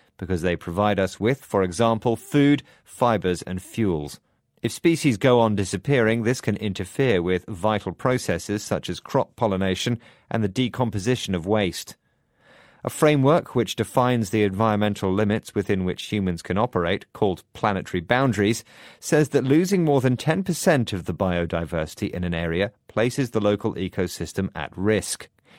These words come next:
Ecosystems are all different, but this percentage is considered a good measure of safety. A study published in the magazine Science suggests that fifty-eight percent of the world's land surface already falls below this level. These areas house seventy-one percent of the global population.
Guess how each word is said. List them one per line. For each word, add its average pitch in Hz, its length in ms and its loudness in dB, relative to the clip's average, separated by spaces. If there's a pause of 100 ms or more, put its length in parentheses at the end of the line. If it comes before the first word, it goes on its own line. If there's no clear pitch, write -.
(180)
Ecosystems 127 880 2
are 113 120 6
all 98 160 4
different, 104 440 0 (160)
but - 160 -6
this 139 140 2
percentage 104 640 -2
is 104 220 -4
considered 98 560 -4
a 117 80 -2
good 101 280 0
measure 87 440 -2
of 73 100 -8
safety. 87 640 -4 (180)
A 123 80 -2
study 110 300 2
published 113 420 0
in 113 100 -2
the 110 40 0
magazine 101 500 0
Science 123 480 0
suggests 107 420 -2
that - 120 -14
fifty-eight 135 500 -2
percent 113 340 -2
of - 60 -20
the 104 80 -8
world's 104 360 0
land 104 280 0
surface 110 440 -2
already 123 440 0
falls 92 460 -2
below 101 400 0
this 82 220 -6
level. 98 400 -4 (800)
These 92 240 -2
areas 90 400 0
house 98 280 -2
seventy-one 113 720 -2
percent 101 460 -2
of 82 80 -12
the 98 80 -8
global 92 380 -2
population. 90 720 -4